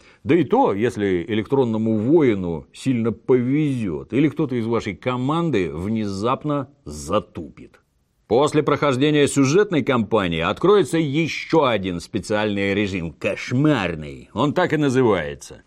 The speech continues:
кошмарный. Там, в принципе, те же уровни, что и в одиночной кампании, но история немного другая.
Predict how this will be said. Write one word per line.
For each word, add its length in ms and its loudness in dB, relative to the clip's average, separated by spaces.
кошмарный. 1120 -4
Там, 180 2
в 60 -10
принципе, 460 -2
те 260 0
же 140 0
уровни, 560 2
что 180 -2
и 80 6
в 60 6
одиночной 540 2
кампании, 680 -2
но 180 2
история 540 2
немного 420 0
другая. 640 0